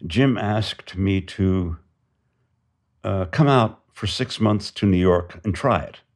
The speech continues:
I was taking journalism classes. Actually, I wanted to be a journalist. And my parents you know,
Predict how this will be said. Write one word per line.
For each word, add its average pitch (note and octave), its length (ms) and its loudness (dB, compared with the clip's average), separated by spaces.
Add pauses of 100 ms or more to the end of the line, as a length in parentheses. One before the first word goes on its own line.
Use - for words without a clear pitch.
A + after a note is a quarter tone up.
(500)
I G2 100 0
was G2 140 0
taking F#2+ 320 -2
journalism F2+ 420 4
classes. E2 380 -2
Actually, F2 280 -6
I - 40 -4
wanted F#2 160 -2
to E2+ 60 2
be E2 60 2
a - 20 -8
journalist. F#2 460 -4 (800)
And A#2 360 4 (520)
my G#2+ 240 0
parents B2 720 0 (440)
you F#2 60 -2
know, E2+ 200 -6